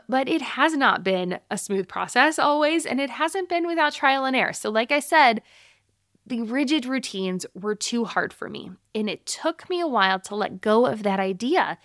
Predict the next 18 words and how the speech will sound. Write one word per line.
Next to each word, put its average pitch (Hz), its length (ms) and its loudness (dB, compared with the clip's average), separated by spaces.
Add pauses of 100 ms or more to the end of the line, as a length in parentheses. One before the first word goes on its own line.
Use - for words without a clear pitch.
(220)
that 226 160 -4
things 269 240 2
needed 233 340 2
to 269 60 -6
be 240 120 -2
done 214 260 2
on 190 140 -2
certain 190 300 -6
days 185 320 0
or 185 80 -2
at 185 100 -6
certain 208 320 -6
times 185 460 -4
and - 120 -8
all 202 160 -2
of 196 80 0
that 185 200 -4
stuff. 156 360 -2